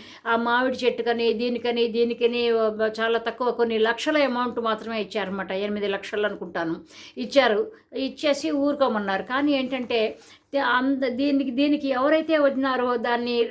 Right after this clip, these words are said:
దాన్ని అసెస్మెంట్ చేయటానికి వచ్చిన వాళ్ళల్లో ఒక ఆయనండి, ఆంధ్రప్రదేశ్కు చెందిన ఆయన అనమాట, ప్రైవేట్ ఇంజనీర్ అనమాట ఆయన.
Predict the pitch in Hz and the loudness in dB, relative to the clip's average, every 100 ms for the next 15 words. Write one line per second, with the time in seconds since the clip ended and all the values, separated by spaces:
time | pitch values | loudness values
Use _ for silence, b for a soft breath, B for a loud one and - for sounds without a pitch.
0 | 240 233 214 240 240 233 233 220 - - | -2 -6 -4 0 0 0 -2 -2 -6 -14
1 | 226 226 214 214 220 302 294 294 269 - | -10 -2 2 2 2 -2 2 2 2 -2
2 | 247 254 240 233 226 220 233 214 208 190 | 0 2 0 2 0 0 -2 2 2 2
3 | 185 175 180 _ _ _ _ _ _ _ | 2 0 -2 _ _ _ _ _ _ _
4 | _ _ - 247 262 269 262 226 214 - | _ _ -6 0 2 4 4 4 4 2
5 | B B 202 254 294 320 285 262 254 247 | B B -6 -2 -2 -4 -4 -2 -2 -4
6 | 233 220 214 208 196 190 180 180 170 - | -2 -2 0 -2 -2 -6 -6 -6 -8 -2
7 | 240 285 285 220 214 240 240 202 175 165 | 2 4 2 2 2 2 0 -2 -4 -6
8 | 165 165 156 156 | -6 -6 -6 -8